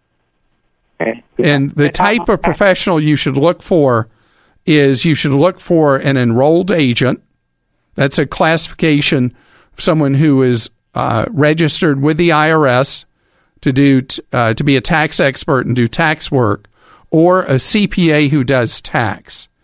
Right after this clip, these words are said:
Speaker 2: You know, you're not in any trouble here, and so it's just a matter of getting the paperwork right, and there'll be a double benefit to you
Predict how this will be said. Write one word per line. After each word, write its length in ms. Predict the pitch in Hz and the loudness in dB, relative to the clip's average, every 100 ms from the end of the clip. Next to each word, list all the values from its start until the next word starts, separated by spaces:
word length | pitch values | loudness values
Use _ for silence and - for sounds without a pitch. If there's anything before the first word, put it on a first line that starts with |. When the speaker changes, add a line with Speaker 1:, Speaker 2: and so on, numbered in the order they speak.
| _ _ _ | _ _ _
Speaker 2:
You 80 | 123 | -2
know, 100 | 131 | 2
you're 160 | 131 135 | 2 2
not 340 | 156 180 - | 2 0 -2
in 160 | 156 151 | -2 0
any 240 | 139 123 | 0 0
trouble 520 | - - 214 214 156 | -2 0 0 2 -2
here, 420 | 127 139 117 107 - _ _ _ _ _ | 0 0 0 -2 -4 _ _ _ _ _
and 300 | 139 135 131 | 0 0 0
so 140 | - 143 | 0 0
it's 100 | 131 | 0
just 240 | 151 - | -2 0
a 60 | 151 | 0
matter 260 | 147 147 | 2 0
of 60 | 131 | 0
getting 240 | 143 131 | 0 0
the 80 | 117 | 0
paperwork 600 | - 196 - 170 135 - | 0 -2 0 0 0 0
right, 200 | 135 123 | 0 0
and 100 | 131 | 0
there'll 140 | 135 127 | 0 0
be 120 | 131 | 0
a 60 | |
double 400 | 123 156 151 165 | 0 0 2 0
benefit 600 | 143 180 226 202 160 123 - | 0 0 0 -2 -2 -4 -2
to 100 | 135 | -2
you 420 | 127 107 101 107 | 0 2 2 -2